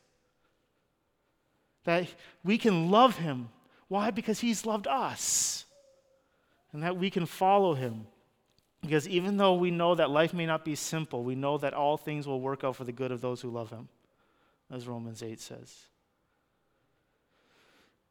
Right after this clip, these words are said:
As we know God more, we will see that he can be trusted, loved, and followed.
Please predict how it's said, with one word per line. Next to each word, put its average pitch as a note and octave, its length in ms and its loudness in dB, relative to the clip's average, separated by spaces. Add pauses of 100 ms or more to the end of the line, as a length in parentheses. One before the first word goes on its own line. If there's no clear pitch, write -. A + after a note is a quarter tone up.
(1900)
As D3 240 4
we E3+ 100 0
know D3+ 200 2
God D3+ 260 0
more, C3 460 -2 (520)
we C#3+ 160 -2
will C#3+ 160 0
see D#3 360 -2
that C#3 180 0
he D3 160 -4
can D3 160 -10
be C#3+ 100 -6
trusted, A#2+ 540 -10
loved, A#2+ 380 -4 (100)
and B2 160 -8
followed. A2 560 -12